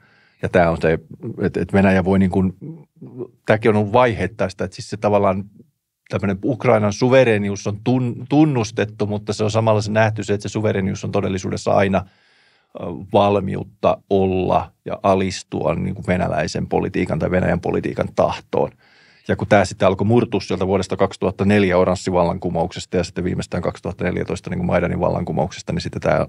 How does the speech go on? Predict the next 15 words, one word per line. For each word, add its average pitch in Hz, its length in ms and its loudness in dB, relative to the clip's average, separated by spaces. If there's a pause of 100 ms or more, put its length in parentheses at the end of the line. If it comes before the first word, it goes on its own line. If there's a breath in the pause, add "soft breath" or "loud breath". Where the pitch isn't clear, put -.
(120)
tää 90 120 0
niinku 87 200 -4
retoriikka 85 520 0
on 87 80 -6
koventunut 85 500 -2
ja 67 80 -4
tästä - 240 -6
on 76 60 -4
niinku - 240 -8
sitten - 180 -4
tullut 80 220 -2
tämmöisen 82 300 0
niinku 85 200 0
vääryyden 87 440 2
korjaaminen. 90 580 0